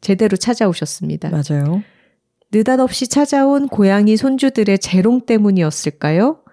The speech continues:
Speaker 1: 장마철에 비 맞을까 숨숨집에 김장 비닐을 씌워둔 걸로 모자라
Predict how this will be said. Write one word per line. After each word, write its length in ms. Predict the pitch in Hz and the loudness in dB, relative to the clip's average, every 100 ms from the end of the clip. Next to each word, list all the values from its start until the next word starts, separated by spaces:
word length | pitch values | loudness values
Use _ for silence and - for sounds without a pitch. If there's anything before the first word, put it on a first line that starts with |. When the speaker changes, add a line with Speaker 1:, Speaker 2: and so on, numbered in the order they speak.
| _ _ _ - | _ _ _ -16
Speaker 1:
장마철에 720 | - 190 220 254 - 269 247 | -4 0 2 0 0 0 0
비 180 | 240 202 | 0 2
맞을까 800 | 190 196 175 165 - 202 175 165 | 2 2 -2 -6 -4 -2 0 -2
숨숨집에 1040 | - 294 302 320 302 - 208 208 247 262 | -6 -8 -4 -4 -4 -6 -4 0 0 -2
김장 500 | - 208 202 269 294 | 0 2 2 0 0
비닐을 380 | 269 247 233 220 | 0 2 2 0
씌워둔 480 | - 262 277 269 226 | -2 -2 0 0 0
걸로 240 | 190 185 | 2 0
모자라 580 | 175 147 156 160 202 | 0 -2 -2 0 -2